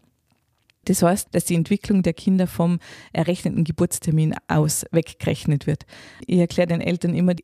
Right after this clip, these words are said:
der erste große Entwicklungsschritt, den man gut beobachten kann, ist das erste bewusste Lächeln von den Kindern. Also nicht nur, dass sie so ein bisschen grinsen im Schlaf,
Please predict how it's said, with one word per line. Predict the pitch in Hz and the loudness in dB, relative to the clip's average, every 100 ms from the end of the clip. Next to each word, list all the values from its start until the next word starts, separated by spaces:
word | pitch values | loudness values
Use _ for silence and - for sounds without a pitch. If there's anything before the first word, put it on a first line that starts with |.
| - | -8
der | 165 170 | -4 -2
erste | 180 - | -2 -4
große | 170 185 196 170 | -4 -2 -2 -4
Entwicklungsschritt, | 165 208 - 196 - 190 - | -2 -4 -2 -2 -2 -2 0
den | |
man | 170 160 | 0 -2
gut | - 233 - | 0 0 0
beobachten | 175 - 208 214 - 185 | -2 0 0 -2 -4 -8
kann, | - 180 | -2 -2
ist | 180 - | -2 -2
das | 156 | -4
erste | - 185 - | -2 -4 -4
bewusste | 165 175 170 - 160 | -2 0 0 -2 -6
Lächeln | 160 196 220 214 | -6 -4 -2 -2
von | 208 | -2
den | 202 196 | -2 -2
Kindern. | - 208 208 | 0 0 0
Also | - 170 | -2 -2
nicht | 175 175 | -2 -2
nur, | 175 170 | -2 -2
dass | 175 - | -4 -6
sie | 170 | -4
so | 170 | -4
ein | |
bisschen | 156 170 170 | -2 -4 -6
grinsen | - 226 226 214 | -2 0 2 2
im | 202 | 0
Schlaf, | 190 185 | 0 -2